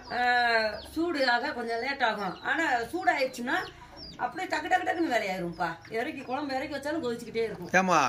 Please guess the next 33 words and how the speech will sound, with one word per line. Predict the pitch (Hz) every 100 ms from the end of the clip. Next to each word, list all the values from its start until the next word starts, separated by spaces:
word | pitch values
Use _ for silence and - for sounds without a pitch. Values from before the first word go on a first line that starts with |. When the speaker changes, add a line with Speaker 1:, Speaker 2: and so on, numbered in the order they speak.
| 107 107
Speaker 2:
கேஸ் | 208 196
அடுப்புல | 165
வச்சா | 160 147
மண்பானை | 170 175
வெடிச்சிரும்டுவாங்க. | 143 151 139 127 127 147 160 - - - - - -
Speaker 1:
அது, | 226 240 233
ஆ, | 233 226 220 214 208 202 190 180
சட்டி | 240 349
ரொம்ப | 262 254 285 240 214 202 196
வெறுஞ்சட்டியை | 240 302 269 226 208
காய | 214 214
வைக்கிறாங்களே, | 180 170 165 175 214 170 156 131
Speaker 2:
ஆ. | 117 107
Speaker 1:
அப்பத்தே | 104 - 147
அப்படி | 180
வெடிக்கும். | 180 175 175 226 262 175 - - -
நம்ம | 233 311 285
உடனே | 262 277
உடனே | 269
வேலை | 233 247
பார்த்துரும்ல. | 202 175 175 175 165 - - - -
ஆனா | 269
விறகு | 254 269 359
அடுப்புல | 359 311
வச்சா | 294 359
நல்லா | 262 220 226
இருக்கும், | 196 196 208 170
வெடிக்காது. | 208 - 190 160 190 - - - - -
இந்த | - 233
மழை | 240 277
நேரம் | 320 277 294 262 220 202 180 170 - - - - - -
விறகு | 208 240 240
இல்லைல. | 175 160